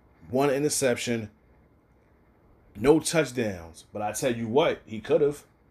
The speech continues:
There was one pass, one outlet pass that he threw to his receiver.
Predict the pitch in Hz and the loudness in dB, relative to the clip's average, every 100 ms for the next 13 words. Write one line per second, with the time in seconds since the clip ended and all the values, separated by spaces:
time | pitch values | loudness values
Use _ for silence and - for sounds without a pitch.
0 | _ _ _ _ _ _ _ _ _ _ | _ _ _ _ _ _ _ _ _ _
1 | _ _ - - - _ _ _ _ _ | _ _ -20 -20 -20 _ _ _ _ _
2 | _ _ 131 156 127 101 95 90 131 165 | _ _ 4 4 4 -4 -10 -4 0 0
3 | 160 - 143 120 92 82 - - - _ | -2 -2 -2 0 -4 -10 -16 -20 -20 _
4 | _ _ _ _ _ _ _ _ _ _ | _ _ _ _ _ _ _ _ _ _
5 | _ _ _ 92 139 160 - 151 156 143 | _ _ _ 0 2 2 2 0 0 0
6 | 139 - 131 123 113 - 110 107 151 - | -4 -4 -2 -2 -2 -4 -8 -6 -10 -8
7 | 143 131 127 127 123 123 - 135 113 95 | -6 -6 -4 -6 -6 -8 -4 -4 -2 -6